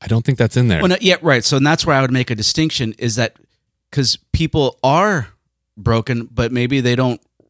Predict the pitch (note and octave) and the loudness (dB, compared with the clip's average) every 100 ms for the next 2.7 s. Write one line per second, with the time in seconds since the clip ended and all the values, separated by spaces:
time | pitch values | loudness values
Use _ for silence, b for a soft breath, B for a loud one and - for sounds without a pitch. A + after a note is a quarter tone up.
0 | _ _ _ _ A#2+ A#2+ G#2 G2+ C3 E3 | _ _ _ _ -2 0 -2 0 2 2
1 | A#2+ G2+ G#2 G2+ G2+ G#2 G#2 F2+ G#2 - | 2 0 0 -2 -2 -4 -6 -10 -14 -14
2 | - G2+ B2+ D3+ A2+ G2+ | -12 -6 -2 -2 -4 -8